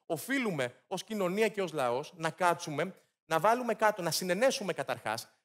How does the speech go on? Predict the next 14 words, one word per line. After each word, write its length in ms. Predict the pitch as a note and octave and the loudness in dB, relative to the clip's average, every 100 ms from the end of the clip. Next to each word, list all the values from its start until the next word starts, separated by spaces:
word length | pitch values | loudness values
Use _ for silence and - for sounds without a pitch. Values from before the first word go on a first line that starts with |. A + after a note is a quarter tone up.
| _ | _
να 100 | D3+ | -2
σταματήσουμε 560 | F3+ F3 F3 B3+ A#3+ | 0 0 0 -4 0
να 80 | A3 | 2
αντιμαχόμαστε 640 | F#3+ G3 F3 - F#3+ D#3 | 2 2 0 0 -2 -2
μεταξύ 380 | E3+ D#3 D3+ - | -4 -4 -4 -2
μας 140 | F3+ D3+ | -2 -2
σε 80 | |
τοπικό 360 | D#3+ D3+ E3 F#3 | -4 -8 -6 -6
και 80 | E3+ | -4
σε 100 | E3+ | -6
εθνικό 340 | D3 D3 D#3 | -6 -6 -2
επίπεδο 360 | C#3+ C#3+ B2 G#2+ _ _ _ _ | -2 -2 -10 -12 _ _ _ _
και 120 | G3+ | 0
να 400 | G3 F3+ - - | 4 2 0 -16